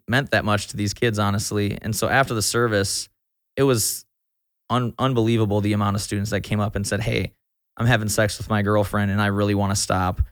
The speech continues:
I don't know what to do." And, or, or like, "Hey, I'm, I'm dealing with pornography and I really, I don't know where to go from here." And I think that was, at that first moment,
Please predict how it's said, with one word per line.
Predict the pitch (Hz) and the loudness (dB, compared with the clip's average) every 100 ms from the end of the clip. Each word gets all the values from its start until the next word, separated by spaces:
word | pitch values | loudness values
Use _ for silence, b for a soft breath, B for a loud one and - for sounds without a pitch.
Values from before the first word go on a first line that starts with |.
| _ | _
I | 110 | -2
don't | 101 107 92 | 0 0 0
know | |
what | 98 92 | 0 -2
to | 98 | -4
do." | 98 92 92 - _ _ _ _ - | -4 -2 -4 -6 _ _ _ _ -2
And, | 110 101 101 | 0 0 0
or, | 117 117 - | 0 2 2
or | 113 | 2
like, | 107 | 2
"Hey, | 120 117 | 2 2
I'm, | 113 104 - | 2 0 -2
I'm | 107 | -2
dealing | 107 107 104 | 0 0 2
with | 101 101 - | 0 -4 0
pornography | 110 101 98 98 - 98 98 101 _ _ _ - | 2 2 0 -2 -2 -2 -2 -4 _ _ _ -2
and | 113 104 92 87 | 0 2 0 -2
I | 104 | -2
really, | 104 104 101 98 87 - - | 0 2 0 0 -4 -8 -6
I | 98 | -2
don't | 98 85 | -2 -2
know | 92 - - - | -2 -4 -6 -4
where | 101 | -2
to | 92 | 0
go | 104 101 | 0 0
from | 101 104 | 0 -2
here." | 107 98 - | 0 -2 -4
And | - 113 113 107 98 - _ _ _ - | -2 2 2 0 -2 -8 _ _ _ -2
I | 131 | 0
think | 143 120 | 2 4
that | 120 | 4
was, | 123 123 | 4 2
at | 110 | 2
that | 120 107 | 2 2
first | 127 123 117 | 0 2 2
moment, | 117 113 104 | 2 2 -2